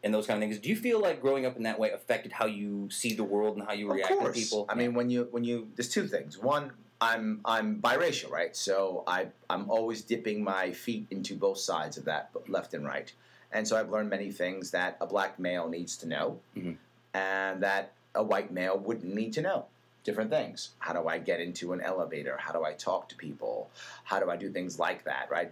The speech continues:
Speaker 2: Do, when do I keep my I D and wallet on me when someone else wouldn't even care? Small things like that, that
Speaker 1: Right.
Speaker 2: of course, so that did affect me, but something else.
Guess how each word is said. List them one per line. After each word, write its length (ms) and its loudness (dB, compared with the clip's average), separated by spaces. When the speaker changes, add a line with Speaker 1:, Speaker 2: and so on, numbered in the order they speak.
Speaker 2:
Do, 160 -4
when 160 2
do 100 2
I 80 4
keep 320 -8
my 220 0
I 160 2
D 180 -6
and 160 -2
wallet 320 2
on 180 -6
me 220 -8
when 140 -4
someone 240 -4
else 200 -2
wouldn't 200 -6
even 180 -4
care? 320 -2
Small 360 0
things 280 0
like 240 2
that, 240 -4
that 80 2
Speaker 1:
Right. 180 4
Speaker 2:
of 120 -8
course, 260 2
so 80 -4
that 160 2
did 80 -4
affect 320 -4
me, 100 -10
but 120 -6
something 240 0
else. 320 -2